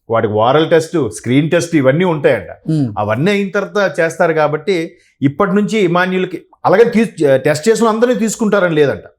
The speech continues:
Speaker 2: Hmm.
Speaker 1: కొంతమంది అందులో మళ్ళీ పికప్ చేసుకుంటారు బెస్ట్ని.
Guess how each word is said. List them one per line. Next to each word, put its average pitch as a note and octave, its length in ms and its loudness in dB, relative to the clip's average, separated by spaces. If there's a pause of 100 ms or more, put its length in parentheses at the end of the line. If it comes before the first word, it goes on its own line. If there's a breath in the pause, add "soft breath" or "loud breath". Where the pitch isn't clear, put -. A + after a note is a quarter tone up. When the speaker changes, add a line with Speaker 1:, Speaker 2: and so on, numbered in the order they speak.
Speaker 2:
Hmm. D3+ 200 0 (360)
Speaker 1:
కొంతమంది F3 540 0
అందులో E3 300 2
మళ్ళీ F#3 480 -2 (140)
పికప్ E3 300 -2
చేసుకుంటారు D#3+ 440 0
బెస్ట్ని. A#2+ 500 -4